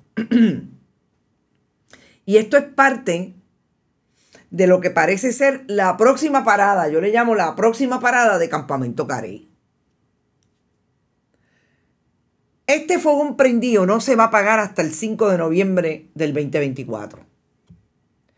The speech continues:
Y si ustedes creen que el uma y lo que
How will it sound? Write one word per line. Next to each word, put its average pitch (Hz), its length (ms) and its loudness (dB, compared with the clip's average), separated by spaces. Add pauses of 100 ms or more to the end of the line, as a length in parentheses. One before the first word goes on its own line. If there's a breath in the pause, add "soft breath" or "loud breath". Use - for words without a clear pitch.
(340)
Y 175 120 -4
si 196 120 -6
ustedes 277 340 2
creen 285 240 0
que 226 140 0
el 180 80 2
uma 175 520 0 (120)
y 170 140 -2
lo 151 160 2
que 135 560 -2